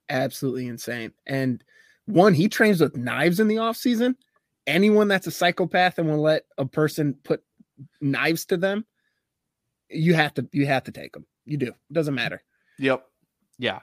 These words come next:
Speaker 2: No, I mean, he is, he, yeah, he might be the best player in football that doesn't play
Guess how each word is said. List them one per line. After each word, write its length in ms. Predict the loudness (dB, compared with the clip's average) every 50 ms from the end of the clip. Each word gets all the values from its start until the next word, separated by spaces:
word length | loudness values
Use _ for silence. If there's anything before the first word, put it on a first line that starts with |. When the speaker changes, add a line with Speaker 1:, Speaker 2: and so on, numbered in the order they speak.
| _
Speaker 2:
No, 240 | -6 -2 0 2 2
I 160 | 2 0 0 -2
mean, 180 | -2 -4 -6
he 300 | -6 -8 -10 -6 -2 -2
is, 280 | 0 0 -2 -6 -8 -10
he, 220 | -12 -10 -10 -8 -4
yeah, 160 | -2 -2 -2
he 380 | -2 -4 -6 -8 -8 -10 -10 -10 -6
might 260 | -2 -2 -2 -2 -2
be 140 | -2 -2 -2
the 80 | -2 -2
best 280 | -2 -2 -2 -2 -4
player 280 | -6 -4 -4 -2 -2 -4
in 80 | -6
football 400 | -8 -8 -8 -4 -2 0 0 2
that 160 | 0 -2 -4 -4
doesn't 340 | -4 -4 -4 -6 -10 -12
play 380 | -8 -4 -2 -2 -2 -2 -4 -6